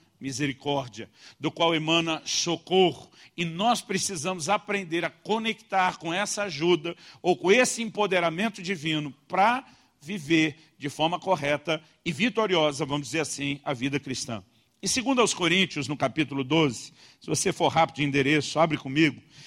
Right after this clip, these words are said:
eu quero te mostrar uma manifestação da graça de Deus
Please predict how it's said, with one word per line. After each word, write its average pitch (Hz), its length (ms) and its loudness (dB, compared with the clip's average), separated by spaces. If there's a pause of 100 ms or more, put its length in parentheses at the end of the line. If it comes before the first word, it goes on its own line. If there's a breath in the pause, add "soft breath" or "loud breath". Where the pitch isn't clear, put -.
(140)
eu 165 120 -2
quero 214 180 2
te 208 100 -4
mostrar 185 680 4
uma 165 120 0
manifestação 180 800 0
da 160 120 2
graça 170 440 2
de 156 120 -6
Deus 143 520 -2